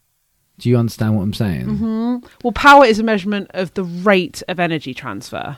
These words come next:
Speaker 1: It's like how efficient the energy is, or,
Speaker 2: Yeah.
Speaker 1: yeah.
Speaker 2: So, so I suppose the second one is more powerful, has tran-,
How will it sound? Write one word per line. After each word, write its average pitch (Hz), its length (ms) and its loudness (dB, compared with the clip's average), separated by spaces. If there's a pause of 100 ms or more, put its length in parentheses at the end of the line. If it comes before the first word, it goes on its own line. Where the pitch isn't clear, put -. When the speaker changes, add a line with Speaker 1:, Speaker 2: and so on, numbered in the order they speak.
(120)
Speaker 1:
It's - 120 -20
like - 120 -6
how 82 500 -2
efficient - 460 -6
the 80 120 -4
energy 69 380 -6
is, 60 320 -14
or, - 80 -6
Speaker 2:
Yeah. 190 520 2
Speaker 1:
yeah. 175 40 -2
Speaker 2:
So, 196 500 2 (120)
so 202 340 2
I 208 100 2
suppose 220 440 2
the 202 80 -2
second 196 320 -4
one 180 340 0
is 196 340 0
more 175 420 0
powerful, 160 880 0
has 165 300 -2
tran-, 160 300 -6